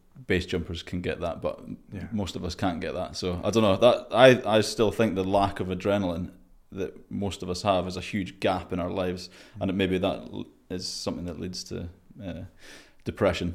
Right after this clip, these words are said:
Speaker 1: And
Speaker 2: Down the
Speaker 1: there's
Speaker 2: line.
Speaker 1: no scientific research for that. It's just something that, a theory, I guess. But
Speaker 2: It, it ki-, it kind of makes sense though, and I feel that there's other ways as well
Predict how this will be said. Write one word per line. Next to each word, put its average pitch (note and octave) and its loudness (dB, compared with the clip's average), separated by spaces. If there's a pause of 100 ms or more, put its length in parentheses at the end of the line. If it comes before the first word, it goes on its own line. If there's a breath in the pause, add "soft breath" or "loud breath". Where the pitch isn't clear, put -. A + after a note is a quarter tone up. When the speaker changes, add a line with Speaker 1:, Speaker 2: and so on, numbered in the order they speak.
(140)
Speaker 1:
And E2+ -4
Speaker 2:
Down - -12
the G2+ -2
Speaker 1:
there's F2 -6
Speaker 2:
line. F2 -4
Speaker 1:
no F#2+ -2
scientific F2+ -4
research F2+ -8
for - -14
that. - -8
It's - -12
just - -10
something - -8
that, - -12 (340 loud breath)
a F2+ -8
theory, F#2 -2
I F#2 -6
guess. F#2+ -8
But - -14
Speaker 2:
It, - -6
it - -10
ki-, - -6
it - -12
kind D4 -2
of G#3 -4
makes B2+ -2
sense A#2+ -2
though, F#2 -2
and F#2 -6 (840)
I A2+ -6
feel C3 2
that A#2 0
there's G#2 2 (100)
other A#2 4
ways G2+ 4
as F#2+ -6
well G2 2